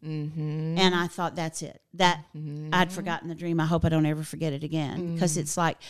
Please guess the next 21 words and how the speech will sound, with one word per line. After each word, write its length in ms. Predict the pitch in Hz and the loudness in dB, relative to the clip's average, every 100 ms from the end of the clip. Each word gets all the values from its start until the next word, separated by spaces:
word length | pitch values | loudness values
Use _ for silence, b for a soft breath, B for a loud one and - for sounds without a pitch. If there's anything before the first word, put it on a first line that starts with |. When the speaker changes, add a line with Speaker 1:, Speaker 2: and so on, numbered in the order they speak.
| B | B
Speaker 2:
that's 260 | 151 147 - | 2 2 2
a 60 | |
hook, 280 | 165 175 202 - | -2 -2 -6 0
and 100 | 151 | 2
that's 240 | 143 143 | 2 0
a 60 | 160 | 0
Speaker 1:
It's 80 | 165 | 2
Speaker 2:
hook. 160 | 175 | 2
Speaker 1:
bait. 400 | 208 240 302 160 - | 2 2 0 -2 0
Speaker 2:
Yeah, 200 | 170 165 | 2 4
Speaker 1:
Yeah. 260 | 277 349 180 | 2 0 -2
Speaker 2:
it 100 | 175 | -6
is. 320 | 190 160 165 | -8 -10 -6
Speaker 1:
Yeah. 100 | 180 | -2
Speaker 2:
And 100 | 160 | 0
I, 320 | 160 165 175 - _ _ | 0 0 -2 -8 _ _
I, 760 | 175 170 180 190 196 196 190 b b b b b b _ | -2 -2 -2 -6 -6 -8 -10 b b b b b b _
I 260 | 190 190 226 | 4 6 6
want 280 | 233 220 202 | 6 4 4
us 280 | 170 170 - - | 2 -2 -6 -6
to, 320 | 170 165 165 | -4 -2 -2